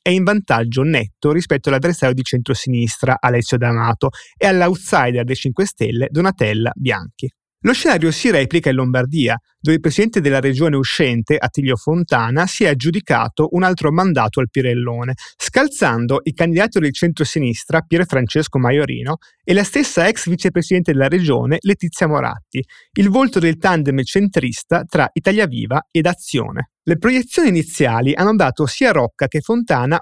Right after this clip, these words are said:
oltre il cinquanta per cento, una soglia psicologica che non lascia dubbi sul bilancio delle urne.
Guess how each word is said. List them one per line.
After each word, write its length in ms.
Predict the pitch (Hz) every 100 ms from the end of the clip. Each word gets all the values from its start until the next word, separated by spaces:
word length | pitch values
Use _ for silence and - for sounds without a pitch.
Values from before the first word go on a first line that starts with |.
| -
oltre 340 | 208 240 240
il 40 | 240
cinquanta 540 | - 226 147 131 151
per 240 | 120 143
cento, 560 | - - 110 107 110 139
una 200 | 170 196
soglia 280 | 208 277 180
psicologica 800 | - - 170 214 127 120 135 180
che 100 | 208
non 180 | 202 185
lascia 280 | 135 - 196
dubbi 400 | 123 117 117 147
sul 220 | - 196
bilancio 420 | 202 147 113 -
delle 200 | 135 135
urne. 400 | 117 110 - 123